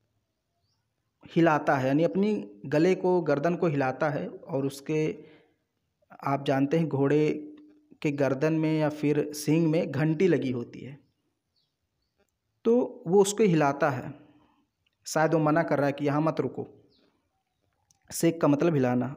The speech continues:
बेल्स का मतलब घंटी। "He gives his harness bells shake", अपने बेल्स को क्या देता है?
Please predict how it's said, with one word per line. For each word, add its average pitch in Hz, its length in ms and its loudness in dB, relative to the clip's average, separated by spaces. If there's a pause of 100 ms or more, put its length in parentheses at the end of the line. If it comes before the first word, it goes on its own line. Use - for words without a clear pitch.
बेल्स 151 260 0
का 147 100 0
मतलब 147 200 -2
घंटी। 120 320 -4
"He 180 140 0 (100)
gives 220 320 -4
his 202 260 -4
harness 160 500 0 (100)
bells 190 360 0
shake", 147 380 0 (540)
अपने 180 440 -2
बेल्स 180 380 2
को 202 420 2
क्या 185 160 0
देता 180 300 0
है? 208 160 -2